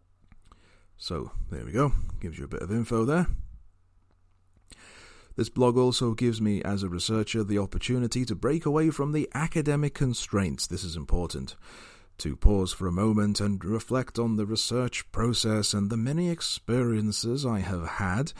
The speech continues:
that would normally go unreported." Oh yes, the, the life of a researcher. It's not easy, you know. "Here on this blog, I will engage in an honest discussion of the highs and lows of being a researcher, and I will document the first six months,"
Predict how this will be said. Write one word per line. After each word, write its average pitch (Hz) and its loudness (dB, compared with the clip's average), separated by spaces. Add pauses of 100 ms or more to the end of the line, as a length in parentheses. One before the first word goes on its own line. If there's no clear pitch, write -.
(540)
that 104 0
would 104 -2
normally 196 2
go 131 6
unreported." 123 2
Oh 117 2
yes, 101 0 (340)
the, 95 -2 (260)
the 95 -2
life 131 2
of 120 2
a 120 2
researcher. 101 2
It's - -4
not 120 0
easy, 117 0
you 78 0
know. 64 -2 (640)
"Here 139 0
on 123 0
this 104 0
blog, 65 -6
I 82 -2
will 85 0
engage 110 0
in 101 0
an 98 -4
honest 135 0
discussion 123 -2
of 123 -4
the 90 -2
highs 135 0
and 120 0
lows 107 2
of 92 -6
being 127 2
a 92 -2
researcher, 85 -6 (480)
and 90 -6
I 98 -2
will 123 -2
document 98 -4
the 98 -8
first - -6
six - -6
months," - -6